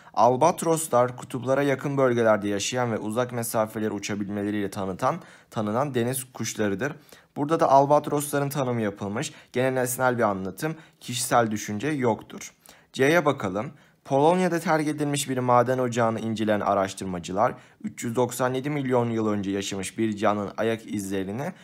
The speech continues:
buldular deniliyor. Bu da nesnel bir anlatım içermekte.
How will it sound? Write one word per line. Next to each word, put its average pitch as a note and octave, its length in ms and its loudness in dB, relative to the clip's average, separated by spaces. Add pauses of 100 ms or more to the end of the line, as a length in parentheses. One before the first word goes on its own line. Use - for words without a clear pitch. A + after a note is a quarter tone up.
(180)
buldular A#2 520 0
deniliyor. G#2 360 -6
Bu D3 80 -4
da D#3 80 2
nesnel C#3+ 460 0
bir C3+ 40 2
anlatım B2 400 0
içermekte. G#2 720 -4